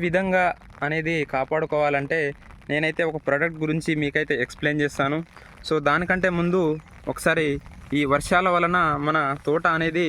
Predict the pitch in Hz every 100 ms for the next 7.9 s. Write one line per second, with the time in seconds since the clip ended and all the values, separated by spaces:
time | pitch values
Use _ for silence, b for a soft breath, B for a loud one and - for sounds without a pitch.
0 | 151 - B - - 143 185 190 202 196
1 | 170 170 165 170 147 147 151 143 - 143
2 | 143 113 - 135 139 139 147 147 156 185
3 | - 160 165 180 175 165 156 151 139 147
4 | 156 - 135 135 156 - - - - -
5 | - - 151 170 170 135 - 117 127 185
6 | - - - - - - - - - -
7 | - - - 151 170 175 156 156 170